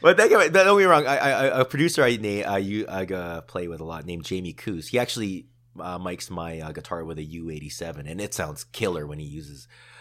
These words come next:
um, uh, that Neumann mic. So that's a large sound for him. So that goes, that's completely against what I originally said. But hey, <laughs> whatever. It, it really. <laughs>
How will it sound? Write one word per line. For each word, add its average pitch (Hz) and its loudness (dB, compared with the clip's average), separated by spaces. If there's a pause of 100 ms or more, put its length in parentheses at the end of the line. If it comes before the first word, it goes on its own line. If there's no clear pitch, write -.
(140)
um, 73 -10 (120)
uh, 71 -14 (100)
that - -16
Neumann 78 -10
mic. 73 -12
So 73 -10
that's 107 0
a - 0
large 95 -4
sound - 0
for - 0
him. - -6
So 95 2
that 117 4
goes, 95 2
that's 113 4
completely 98 -2
against 98 -4
what 85 -4
I 92 -4 (120)
originally 76 -10
said. 76 -12
But 78 -12
hey, 147 -8 (240)
<laughs> - -6 (140)
whatever. 127 0 (280)
It, 107 -2
it 135 2
really. 135 8
<laughs> - -2